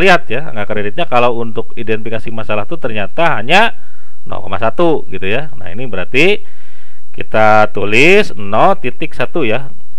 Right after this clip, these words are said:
Kalau koma itu kebetulan kalau di sini dot gitu ya, atau titik. Jadi nggak bisa pakai koma biasa ya, menggunakan titik gitu. Nah, butir yang kedua, ini yang paling penting, yang utama ini yang harus terisi ya.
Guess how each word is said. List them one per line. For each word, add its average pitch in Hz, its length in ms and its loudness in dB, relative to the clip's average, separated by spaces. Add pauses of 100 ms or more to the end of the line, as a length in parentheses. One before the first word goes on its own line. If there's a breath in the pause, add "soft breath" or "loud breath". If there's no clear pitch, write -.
(480)
Kalau 120 240 0
koma 135 320 2
itu 180 160 0
kebetulan 147 400 0
kalau 135 160 0
di 117 80 -2
sini 147 240 -2
dot 156 240 2
gitu 101 160 0
ya, 135 80 -2
atau - 240 -2
titik. - 240 0 (720 soft breath)
Jadi 135 240 0
nggak 110 160 0
bisa 113 160 0
pakai - 320 0
koma 92 240 0
biasa 98 320 0
ya, 90 200 0 (360)
menggunakan 107 520 0 (280)
titik - 360 0
gitu. - 160 0 (840 soft breath)
Nah, 160 240 2 (160)
butir 165 280 2
yang 165 120 2
kedua, 135 560 2 (520)
ini 180 120 2
yang 190 200 2
paling 175 260 2
penting, 175 260 0
yang 175 120 0
utama 165 280 0
ini 196 120 0
yang 165 160 2
harus - 80 0
terisi 135 320 0
ya. 104 160 0